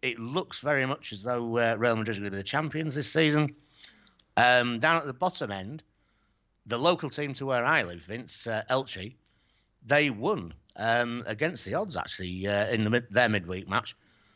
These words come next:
Now they have got thirty-three matches and thirty-eight points. They look relatively safe, which is a surprise because they, um, they, they're not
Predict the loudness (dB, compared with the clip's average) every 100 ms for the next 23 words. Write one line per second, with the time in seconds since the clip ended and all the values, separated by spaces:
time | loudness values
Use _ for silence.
0 | _ -6 2 4 4 2 -6 0 2 2
1 | -4 -8 -12 -6 -6 -6 -4 -2 -4 -8
2 | -6 -4 -6 -8 -2 -2 -2 -8 -6 -6
3 | -6 -6 0 2 2 0 0 -2 -6 -8
4 | -8 -10 -18 _ _ _ _ _ _ _
5 | _ _ _ _ _ _ -4 4 8 8
6 | 6 2 0 2 4 4 2 -6 -6 -6
7 | -2 0 -2 -8 -10 -8 -6 -6 -2 2
8 | 4 2 -2 -10 -12 -6 0 0 0 2
9 | 6 6 4 0 -10 _ -20 _ _ _
10 | _ _ _ 2 4 4 4 4 4 2
11 | 2 0